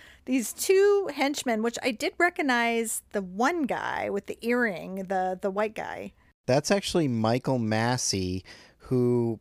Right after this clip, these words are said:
Speaker 2: played a character in the movie The Crow. He was the guy that shot and killed Brandon
Speaker 1: Oh
Speaker 2: Lee.
Speaker 1: my God.
Speaker 2: Speaking, there was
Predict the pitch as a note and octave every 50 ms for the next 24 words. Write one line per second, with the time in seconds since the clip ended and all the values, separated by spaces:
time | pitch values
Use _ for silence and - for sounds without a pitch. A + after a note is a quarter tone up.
0 | _ - - - - B2 B2+ B2 B2 B2+ C3 A#2+ A#2+ A2 - - B2 B2 B2 A#2+
1 | A#2+ - - A#2+ A#2 A2 G#2 G#2 A2+ A2+ A2 A2 G#2+ G#2+ A2 A2+ G#2+ A2 G2+ G2
2 | - - - - A2+ A2+ A2+ A#2+ B2 C3+ C#3 A2 - - - C3+ C#3+ D3+ C3+ B2
3 | B2+ A#2+ G#2+ B2 A#2 A#2+ B2 A2 A2 G2 - - - - G#2+ G#2 G#2+ - G2 F#2
4 | - - A#2 A2 G#2 F#2 F2+ - F#2+ G2 G2+ G2+ G2+ F#2+ F#2+ A#3+ B3+ B3+ B3+ -
5 | - - - F3+ D3 - - F3 F#3+ G#3+ A3 G#3 F#3+ D#3+ - - A#2+ A#2 A2 -
6 | A2+ G#2+ G#2 G2+ G2+ F#2+ G2 F#2 - -